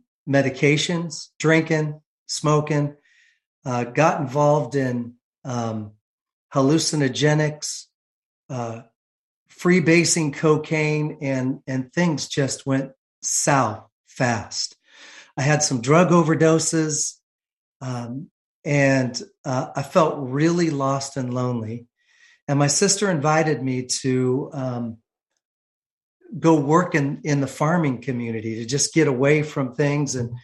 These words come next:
and so I, at sixteen years of age, I, I became a farmer. I, I went and worked on a ranch up in Northern California, farming rice. And I learned what hard work was.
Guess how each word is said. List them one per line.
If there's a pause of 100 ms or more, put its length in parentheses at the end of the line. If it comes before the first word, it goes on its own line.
(460)
and
so
I, (100)
at
sixteen
years
of
age,
I, (100)
I
became
a
farmer. (1040)
I,
I
went
and
worked
on
a
ranch
up
in
Northern
California,
farming
rice. (680)
And
I
learned
what
hard
work
was.